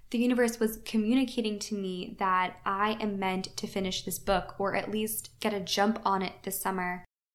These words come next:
And it was just so beautiful to know that I'm being guided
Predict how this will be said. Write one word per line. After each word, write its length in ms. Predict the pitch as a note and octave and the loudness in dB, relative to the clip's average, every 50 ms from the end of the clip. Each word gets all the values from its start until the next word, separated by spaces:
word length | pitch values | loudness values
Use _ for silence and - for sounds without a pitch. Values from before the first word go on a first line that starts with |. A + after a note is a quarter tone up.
| _ _ - | _ _ -4
And 300 | G#3+ G3+ G3 G3+ G3+ - | -4 -2 -2 -4 -6 0
it 100 | - A3 | 2 4
was 240 | A3 A3+ A3+ A3+ A3+ | 6 6 6 4 4
just 380 | - A3+ G#3+ A3 - - - - | 2 2 2 0 -4 -6 -6 -4
so 240 | - - C4 D4 | 0 2 2 2
beautiful 460 | C#4+ C#4+ A#3 A3+ A3 A3 - - F#3+ F#3+ | 2 2 2 2 2 0 0 -2 -2 -2
to 140 | - - G#3 | -2 -4 -4
know 340 | G3 G3 F#3 F3+ F#3 G#3+ C4+ | -2 0 0 2 2 2 4
that 200 | C4 A#3+ A3 G#3+ | 4 4 4 4
I'm 160 | G#3 G3+ G3+ | 2 0 0
being 320 | G3+ G#3+ G#3 G#3 G3 G3 | -2 -6 -6 -6 -6 -6
guided 500 | F#3+ - F#3 F#3 F#3+ G#3+ C4+ C#4+ D4 C4+ | -4 -2 -2 -2 0 0 0 0 0 -2